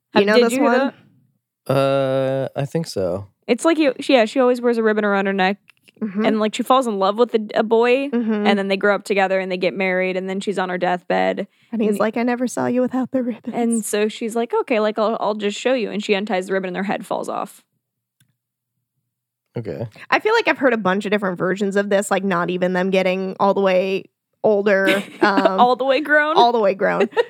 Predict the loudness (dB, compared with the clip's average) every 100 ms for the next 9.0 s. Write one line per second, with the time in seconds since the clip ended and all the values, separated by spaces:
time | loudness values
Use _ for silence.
0 | 2 4 4 4 4 2 4 4 4 4
1 | 2 0 2 2 2 -2 -2 -4 -2 -2
2 | -2 0 2 2 2 0 0 -2 -2 -4
3 | -4 -2 0 2 2 2 2 0 -2 -4
4 | -2 0 0 0 0 0 0 -2 -4 -8
5 | -6 -4 -2 2 4 4 4 2 0 -4
6 | -4 -4 -4 -2 0 2 2 2 0 2
7 | 2 2 -2 -2 -2 -4 0 2 2 0
8 | -2 -2 2 4 4 0 0 -2 -4 -4